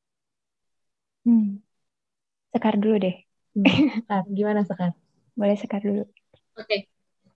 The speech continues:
Speaker 3: Kalau aku taunya dari angkatan tahun lalu ya, jadi angkatannya Mbak Riri seperti itu. Kalau yang dari antara P W K sama Arsi itu, yang terkenal itu ada Jam Ses Detap sama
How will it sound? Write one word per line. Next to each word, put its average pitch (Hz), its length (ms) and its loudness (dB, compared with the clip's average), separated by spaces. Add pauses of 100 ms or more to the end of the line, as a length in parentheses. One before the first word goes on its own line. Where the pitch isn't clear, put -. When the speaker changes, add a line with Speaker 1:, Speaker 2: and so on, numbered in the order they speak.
(280)
Speaker 3:
Kalau 233 320 8
aku 311 480 2
taunya 247 480 4
dari 202 240 6
angkatan 214 400 -2
tahun 214 240 -2
lalu 226 320 4
ya, 196 80 2
jadi 220 300 2
angkatannya 208 340 -4
Mbak 196 160 0
Riri 190 300 2
seperti - 500 -12
itu. 196 100 -10 (460)
Kalau 185 220 -2
yang 196 180 6
dari 180 480 6 (640)
antara 196 320 4
P 208 80 4
W 196 160 6
K 190 80 2
sama 190 320 -2
Arsi 190 380 0
itu, 320 420 4 (240)
yang 202 380 -2 (260)
terkenal 220 560 2
itu 220 240 2
ada 214 320 4
Jam 190 160 4
Ses 202 240 -4
Detap 196 560 -2
sama 185 400 -4